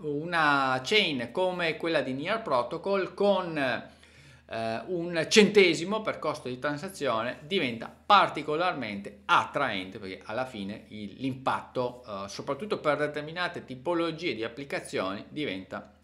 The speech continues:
veramente irrisorio, ed è più conveniente, che ne so, rispetto a quello che si potrebbe avere, eh, da, da, da Avalanche e, e così via discorrendo.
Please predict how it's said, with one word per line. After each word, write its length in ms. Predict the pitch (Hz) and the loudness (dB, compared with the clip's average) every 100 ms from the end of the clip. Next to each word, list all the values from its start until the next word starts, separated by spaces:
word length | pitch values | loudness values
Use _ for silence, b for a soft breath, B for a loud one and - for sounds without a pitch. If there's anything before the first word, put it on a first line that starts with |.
| _ | _
veramente 840 | - 156 175 113 104 101 117 - - - | -4 0 0 -2 -4 -8 -12 -14 -18 -6
irrisorio, 560 | 165 135 127 117 143 | -4 -2 -2 -2 0
ed 140 | 190 185 | 2 4
è 340 | 175 - - | 4 0 -8
più 160 | 202 202 | -8 -4
conveniente, 720 | 147 151 180 120 113 113 147 | -4 -4 -4 -4 -4 -6 -8
che 100 | 101 | -8
ne 120 | 104 | -8
so, 420 | 113 110 - - - _ _ _ - | -4 -4 -4 -12 -20 _ _ _ -16
rispetto 560 | 113 - 101 98 139 127 | -14 -10 -10 -6 -2 -4
a 100 | - | -4
quello 300 | 107 107 104 | -6 -6 -6
che 260 | 101 - B B B | -8 -8 B B B
si 160 | - - | -14 -6
potrebbe 400 | 139 123 117 147 | -4 -4 0 2
avere, 600 | 117 101 98 120 120 117 B B - | 2 2 2 0 -2 -10 B B -4
eh, 400 | 104 101 95 98 | -2 0 0 -2
da, 280 | 107 95 101 | 0 2 2
da, 280 | 110 101 98 | 0 0 0
da 320 | 101 113 104 95 | 0 0 0 -2
Avalanche 880 | 101 113 117 123 123 135 123 127 - | 0 0 0 -4 -8 -6 -6 -6 -10
e, 200 | 104 104 | -14 -10
e 140 | 127 | -8
così 240 | 127 127 127 | -4 -2 -2
via 180 | 110 104 | -2 -2
discorrendo. 800 | 98 - 101 90 85 87 85 | -6 -8 -8 -8 -10 -12 -14